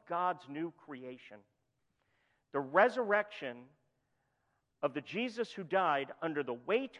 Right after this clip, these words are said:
of the world's evil is now the foundation of the new world,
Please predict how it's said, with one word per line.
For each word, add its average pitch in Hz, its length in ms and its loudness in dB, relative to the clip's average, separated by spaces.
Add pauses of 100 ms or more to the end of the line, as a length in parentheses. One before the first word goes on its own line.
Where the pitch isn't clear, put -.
(140)
of 156 140 0
the 135 80 -2
world's 220 600 8
evil 131 420 -2 (320)
is 156 220 -4
now 214 440 2
the 160 120 -6
foundation 185 1000 -2
of 156 180 -6
the 139 60 -12
new 156 180 -6
world, 127 420 -4